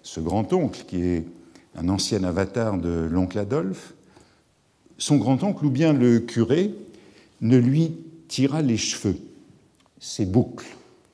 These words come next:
ces boucles qui sont, euh, encore présentes dans le texte définitif, hein, le héros évoque encore ces boucles, «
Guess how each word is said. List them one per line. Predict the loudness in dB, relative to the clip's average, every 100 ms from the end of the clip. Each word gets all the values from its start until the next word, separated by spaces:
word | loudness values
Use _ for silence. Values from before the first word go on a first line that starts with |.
| _ _ _ _ _ _
ces | -8 -2
boucles | 4 2 2 -10
qui | -6
sont, | -2 4 6 6 4
euh, | 0 -4 -8 -20 -20 -20 -20 _
encore | -4 2 4 4
présentes | 2 0 2 0 0
dans | 0
le | -2
texte | -2 -2 -2
définitif, | -4 -4 -2 -2 -2 -4 -6 -12
hein, | -10 -6
le | -4 -6 -10 -20 -10
héros | -6 0 0 0 -6 -18 -20 _ -8
évoque | -2 0 0
encore | 0 -2 -4
ces | -4 -4
boucles, « | -2 0 0 -4